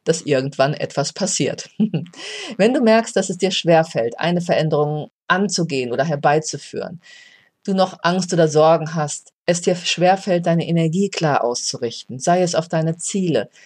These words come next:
deine persönlichen und beruflichen Wünsche und deinen Erfolg, du dich vielleicht belastet fühlst oder es dir schwerfällt loszulassen und du dir noch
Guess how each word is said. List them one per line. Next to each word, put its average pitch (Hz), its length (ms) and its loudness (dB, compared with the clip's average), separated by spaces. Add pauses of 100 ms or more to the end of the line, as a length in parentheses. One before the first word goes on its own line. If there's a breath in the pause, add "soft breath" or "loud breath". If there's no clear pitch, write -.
(180 soft breath)
deine 175 220 4
persönlichen 165 800 0
und 165 160 -2
beruflichen 160 600 -2
Wünsche 180 460 2
und 165 180 0
deinen 175 200 0
Erfolg, 165 580 0 (400 soft breath)
du 196 80 -6
dich 185 180 -4
vielleicht 180 260 0
belastet 175 460 0
fühlst 156 480 0
oder 151 220 4
es 151 160 -4
dir 151 160 -2
schwerfällt 147 420 -2
loszulassen 151 800 -2 (460 loud breath)
und 208 200 2
du 202 60 0
dir 180 200 0
noch 170 260 2